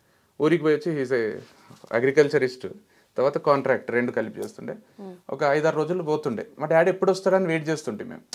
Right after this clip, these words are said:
Speaker 1: ఎందుకంటే మా డాడీ ఐదారు రోజులు జరిగిందంతా చెప్తుండే, వచ్చి కూర్చోబెట్టి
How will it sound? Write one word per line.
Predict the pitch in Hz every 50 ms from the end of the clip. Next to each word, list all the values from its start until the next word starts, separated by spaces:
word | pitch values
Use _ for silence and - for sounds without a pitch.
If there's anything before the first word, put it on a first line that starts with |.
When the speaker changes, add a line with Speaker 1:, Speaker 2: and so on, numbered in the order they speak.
| - -
Speaker 1:
ఎందుకంటే | - 208 214 220 220 233
మా | 220 202
డాడీ | 180 185 190 202 180
ఐదారు | 165 165 170 180 190 185
రోజులు | 185 196 190 185 202
జరిగిందంతా | 160 175 175 185 196 196 190 196 190 208 208
చెప్తుండే, | 175 165 - - 190 185 170 127
వచ్చి | 113 113 - -
కూర్చోబెట్టి | 143 147 135 - - 147 131 135 135 - - 202 202